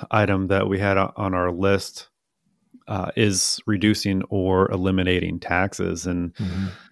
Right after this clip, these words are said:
Speaker 1: pretty awesome. Whole life policies have been around before the I R S tax code was created in nineteen thirteen. So the,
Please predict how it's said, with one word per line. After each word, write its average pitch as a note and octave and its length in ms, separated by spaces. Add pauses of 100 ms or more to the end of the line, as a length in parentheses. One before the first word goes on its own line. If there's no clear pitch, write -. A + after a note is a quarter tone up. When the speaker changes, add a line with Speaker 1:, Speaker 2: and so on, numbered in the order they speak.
(680)
Speaker 1:
pretty D#3 220
awesome. G#2+ 380
Whole C3 280
life B2 180
policies A#2+ 720 (280)
have F#2+ 220 (760)
been A#2+ 140
around G#2 380
before G2 420
the F#2 140
I F#2+ 120
R F#2 140
S E2+ 180
tax F#2+ 340
code F2+ 340
was F2+ 200
created F#2 500
in E2+ 140
nineteen F2+ 680 (160)
thirteen. F#2 800
So F#2 420 (1080)
the, - 220